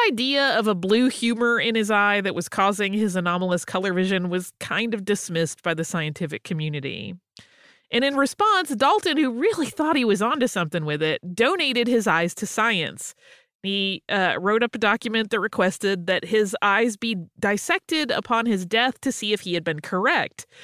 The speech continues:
and whether there was any other physical evidence to explain the way he perceived color.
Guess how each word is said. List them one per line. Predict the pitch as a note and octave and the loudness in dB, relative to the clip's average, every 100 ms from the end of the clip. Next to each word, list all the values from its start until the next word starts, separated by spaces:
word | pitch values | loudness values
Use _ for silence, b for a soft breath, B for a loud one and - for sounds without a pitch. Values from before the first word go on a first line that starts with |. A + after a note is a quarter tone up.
| B B | B B
and | - G3 | -8 -2
whether | G#3 A3+ | 2 4
there | A#3 | 4
was | A3+ G#3 | 2 2
any | G#3+ B3+ C4+ | 0 0 0
other | E4+ F4+ | 2 2
physical | B3 A3+ G3+ F#3+ | 2 2 2 0
evidence | D#3 F3 E3 D3 - | 0 0 0 -4 -6
to | G3+ | -2
explain | F3+ - E3+ F3+ E3 | -2 -4 -2 -2 0
the | D#3+ | -2
way | D3+ | -2
he | D#3+ D#3+ | -4 -4
perceived | D3+ - C3 - | -6 -6 -8 -8
color. | - A#2 C#2+ D#2 | -6 -6 -6 -10